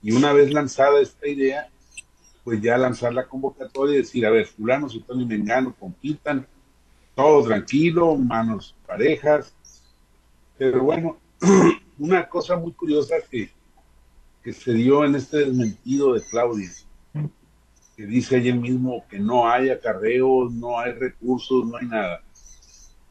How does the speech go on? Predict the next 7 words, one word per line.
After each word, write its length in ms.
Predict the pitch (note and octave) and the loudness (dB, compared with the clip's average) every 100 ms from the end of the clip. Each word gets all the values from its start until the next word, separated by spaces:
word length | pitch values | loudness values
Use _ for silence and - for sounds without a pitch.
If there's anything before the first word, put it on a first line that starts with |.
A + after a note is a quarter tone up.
| - - | -20 -8
Es 260 | B2+ C3 D3+ | -4 0 0
el, 180 | D3 - | -2 -4
el, 440 | A#2+ A2+ G2+ F#2+ F2+ - _ | -4 -2 -2 -4 -12 -20 _
el 100 | F#2+ | -20
fondo 680 | - - C3 D3 C#3 C#3+ C#3+ - - _ _ _ _ - | -12 -2 0 0 0 -2 -2 -12 -20 _ _ _ _ -6
de 160 | A2+ | -4
paraguas, 840 | - A#2+ A2+ B2+ C3+ C#3+ C#3 - | -2 0 2 4 2 2 0 -4